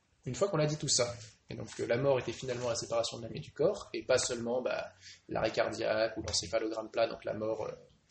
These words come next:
on dit mort cérébrale, euh, ou des tas de choses comme ça, on va passer au cœur du sujet, à savoir l'euthanasie, la bonne mort, selon l'étymologie grecque, euh, qui est, euh,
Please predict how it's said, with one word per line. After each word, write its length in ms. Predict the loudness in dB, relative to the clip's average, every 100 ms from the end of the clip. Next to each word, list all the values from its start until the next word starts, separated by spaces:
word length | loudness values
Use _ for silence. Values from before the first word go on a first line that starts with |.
| -18 -16 -16 -12
on 80 |
dit 180 | -10 -10 -12 -6 -4 -2
mort 120 | 0
cérébrale, 460 | 0 0 2 2 0 -2 -6 -4 -6 -8 -6 -2
euh, 300 | 0 0 -2
ou 60 | -4
des 120 | -2
tas 100 | -2
de 40 |
choses 140 | -2 -4
comme 160 | -4
ça, 400 | 2 4 2 -2 -16 -10
on 80 | 0
va 160 | 0
passer 300 | 2 2 2 0
au 80 |
cœur 180 | 0 -4
du 80 | -2
sujet, 260 | -2 2 2
à 40 |
savoir 420 | 2 2 2 2
l'euthanasie, 560 | 2 0 -2 -4 -6 -10 _
la 240 | -2 0 0
bonne 440 | -2 0 0 -4 -8
mort, 520 | -4 0 0 -2 -8
selon 280 | -8 -8 -10
l'étymologie 520 | -12 -12 -10 -10 -10
grecque, 400 | -8 -10 -10 -16 _ _ -20 -20 -20 _
euh, 100 | -6 -6 -8 -12 -16 -20 _ -10
qui 300 | -6 0 2
est, 260 | 2 2 -4
euh, 200 | -6